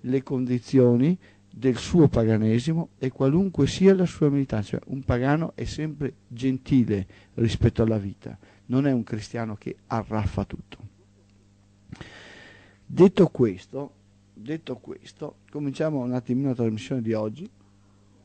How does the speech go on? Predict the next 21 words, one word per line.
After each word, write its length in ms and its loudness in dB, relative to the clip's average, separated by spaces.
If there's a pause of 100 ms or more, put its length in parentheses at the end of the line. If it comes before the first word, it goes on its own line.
(1600)
Ricordiamo 600 -2
che 240 -4 (760)
in 100 -2
una 140 2
domenica 480 2
d'agosto 640 4 (160)
faremo 580 -4 (180)
un 140 -2
giro 380 0 (180)
per 120 -10
fare 360 -4
un 140 -14
piccolo, 380 -6 (440)
chiamiamo-, 520 -2 (180)
chiamiamolo 500 0
rito, 340 -6
non 180 -4
è 40 -4
proprio 260 -6
una 200 -2
passeggiata, 880 -6